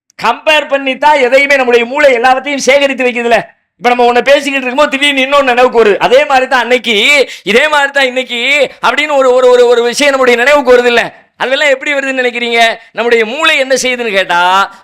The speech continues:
ஒவ்வொரு விஷயத்தையும் இன்னொரு விஷயத்தோடு ஒப்பிட்டு, ஒப்பிட்டு, ஒண்ணு ஒண்ணுக்கும் தனித்தனி ஃபோல்டரை போட்டு, ஃபைலை போட்டு, கிரியேட் பண்ணி, கிரியேட் பண்ணி, மூளை உள்ளுக்குள்ள வச்சுக்கிட்டே இருக்கும். அதனால தான் டக்குன்னு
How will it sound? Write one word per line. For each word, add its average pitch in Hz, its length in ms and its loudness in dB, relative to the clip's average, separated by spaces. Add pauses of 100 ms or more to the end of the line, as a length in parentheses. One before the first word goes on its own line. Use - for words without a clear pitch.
ஒவ்வொரு 294 440 0
விஷயத்தையும் 226 800 0 (120)
இன்னொரு 285 380 0
விஷயத்தோடு 269 600 2
ஒப்பிட்டு, 269 380 -2
ஒப்பிட்டு, 226 800 0
ஒண்ணு 269 260 2
ஒண்ணுக்கும் 285 320 -2
தனித்தனி 269 440 -2
ஃபோல்டரை 269 380 2
போட்டு, 247 320 2
ஃபைலை 254 280 0
போட்டு, 247 280 0
கிரியேட் 277 320 -2
பண்ணி, 254 180 0
கிரியேட் 269 300 0
பண்ணி, 262 180 0
மூளை 285 260 0
உள்ளுக்குள்ள 269 340 -4
வச்சுக்கிட்டே 269 320 -2
இருக்கும். 190 300 -4 (580)
அதனால 285 420 -2
தான் 285 200 -2
டக்குன்னு 269 580 0